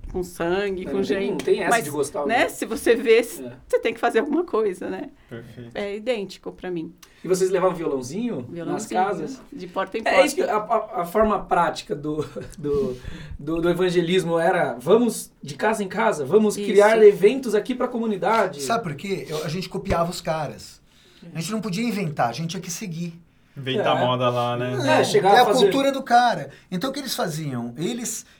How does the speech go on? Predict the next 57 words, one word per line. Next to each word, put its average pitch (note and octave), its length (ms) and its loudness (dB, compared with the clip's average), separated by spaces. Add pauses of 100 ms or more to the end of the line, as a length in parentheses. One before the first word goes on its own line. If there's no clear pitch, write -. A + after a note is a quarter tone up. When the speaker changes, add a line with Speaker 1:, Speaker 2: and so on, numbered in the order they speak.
Speaker 4:
eles E3 220 -4
sentavam F#3 440 0
em E3+ 60 -4
volta E3+ 260 0
da D#3 100 -2
fogueira E3 520 -6
lá, E3 180 -4
em E3+ 60 -8
vo-, D3+ 140 -8
eles D3 340 -8
não D3+ 220 -6
têm F3 180 -4
cozinha D3+ 380 -6
que D3 100 -12
nem C#3 80 -8
a C3 40 -6
gente C3+ 180 -10
tem, B2 240 -6
né? B2 100 -8
Eles A#2+ 140 -10
têm D3+ 100 -10
a C#3+ 60 -6
casa D3+ 220 -6
do D3+ 100 -8
fogo C#3+ 320 -8
ali C3 100 -6
do D3 140 -8
lado E3 420 -2 (180)
Speaker 3:
Uhum. B2+ 380 -14
Speaker 4:
e C#3+ 140 -4
não C#3 160 -6
tem, C#3 140 -6 (100)
imagina, D#3 400 -4
não A#2 80 -10
tem B2+ 100 -12
energia B2 280 -8
elétrica, D3+ 320 -6
não A#2+ 40 -10
tem C3 120 -10
banheiro. D3 580 -8 (340)
Você, C3 380 -6 (100)
você C3+ 240 -8
percebe, D#3+ 800 -4 (380)
ah, C3 340 2
agora C#3 360 -2
não, G3 280 -4
né? C#3 240 -6 (320)
Pela C3+ 180 -4
graça C3+ 300 -8
de - 80 -14
Deus, C#3+ 140 -6
o E3+ 40 -6
evangelho F3 420 -6
transformou G3+ 680 -8
muita C#3+ 480 -6
coisa C3 320 -10
lá. A#2 160 -14